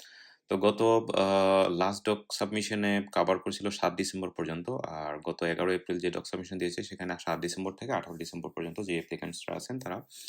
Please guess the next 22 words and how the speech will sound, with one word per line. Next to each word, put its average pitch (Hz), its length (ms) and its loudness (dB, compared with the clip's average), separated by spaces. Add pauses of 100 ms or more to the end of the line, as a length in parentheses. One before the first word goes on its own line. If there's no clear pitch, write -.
(420)
ডক 87 120 0
সাবমিশন 90 320 -6
মেইল 90 160 -2
রিসিভ - 260 -6
করছেন। 67 420 -6 (380)
আশা 139 180 2
করি 139 160 6
খুব - 200 -4
শীঘ্রই 127 300 2
দুই 107 140 4
হাজার 107 220 6
বাইশের, 95 640 4
আহ, 85 560 0
এই 87 120 -2
সিরিয়ালটা 87 400 0
শেষ - 340 -2
হবে 90 180 -2
এবং, 85 540 -4
আহ, 78 200 -4
আশা 85 200 -6
করি 92 280 -2
এপ্রিলেই 98 540 0